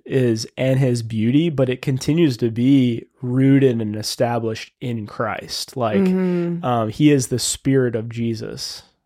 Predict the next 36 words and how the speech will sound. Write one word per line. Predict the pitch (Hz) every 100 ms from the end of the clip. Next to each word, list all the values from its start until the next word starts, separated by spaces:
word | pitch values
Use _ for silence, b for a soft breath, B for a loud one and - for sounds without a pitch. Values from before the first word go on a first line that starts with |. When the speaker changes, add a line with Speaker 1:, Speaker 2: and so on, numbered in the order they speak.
| _
Speaker 1:
I | 202
don't | 190
know | 151
if | 143
that |
Speaker 2:
Mm-hmm. | 120
Speaker 1:
makes | 113 104 - - - _ _ _ - -
sense. | 139 117
I | 123
think | 151
it's | 156
important | 131 123 123 120 113
to | 113 110
emphasize. | 101 - - 202 208
Speaker 2:
Yeah. | 240 226 202 165 175
Speaker 1:
Yeah. | - -
Speaker 2:
No, | 240 262
definitely. | 220 247 233 220
It's, | 214 185 -
and | 226 233
it's, | 214 202 - - _ _ _
I | 202 214
mean, | 220 208 180 -
in, | 202 196 180 -
in | 208 208
my | 190 185
journey, | 185 175 175
I | 170
can | 175 180
definitely | 175 170 180
say, | 165 165
like, | 165 - -
"Oh, | 196 175
there | 175
were |
th-, | 170